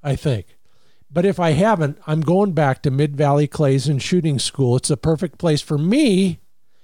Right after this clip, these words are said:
and my buddy Tom. You know Tom. Um, to sharpen our s-, shooting game, we're going,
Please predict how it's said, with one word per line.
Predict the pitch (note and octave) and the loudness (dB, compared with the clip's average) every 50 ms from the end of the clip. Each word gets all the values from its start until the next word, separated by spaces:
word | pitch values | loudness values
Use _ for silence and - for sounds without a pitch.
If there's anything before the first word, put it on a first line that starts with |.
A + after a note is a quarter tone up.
| - - - | -20 -20 -12
and | D3+ D3+ D3+ D#3 | -8 -4 -2 0
my | D#3 D3+ | 0 0
buddy | C3+ C3 E3 E3+ E3+ E3+ | 0 0 2 2 2 0
Tom. | D3 - - F#3+ G3 F3+ D#3+ D#3 F3 | 0 0 0 0 0 0 0 0 -2
You | A3+ C#4 | -2 -2
know | C4+ A#3+ E3 C3 | -2 0 0 -2
Tom. | - - - C#3+ A#2+ A#2+ B2 C#3 F3 G#3 G3 F#3+ - - - - - - - - - - - - - - - - | -2 -2 -2 0 0 2 0 0 -2 -2 -6 -10 -14 -20 -20 -20 -20 -20 -20 -20 -20 -20 -20 -20 -20 -18 -8 -2
Um, | D#3 D3+ D3 C#3+ C#3 C3+ C3 C3 - - - - - - - - - - - | 0 2 2 2 0 0 -4 -8 -12 -20 -20 -20 -20 -20 -20 -20 -20 -14 -10
to | D3+ - | -8 -6
sharpen | - - F3 E3 D#3+ - F3+ D3+ | -2 0 0 0 2 0 0 0
our | D3 C#3+ | 0 0
s-, | - | 0
shooting | - - - - - - - G#3 G3+ F3 F3 E3 C#3+ | -2 -6 -8 -10 -10 -4 -2 0 0 0 0 0 0
game, | D#3 D#3 D#3 D#3 E3 E3 | 0 0 0 0 0 0
we're | D3+ C#3+ C3 | 0 -2 -2
going, | B2+ D#3+ E3 D#3+ D#3+ D3+ D3+ D#3+ - - C#3+ | 0 0 0 0 0 0 -2 -6 -10 -14 -20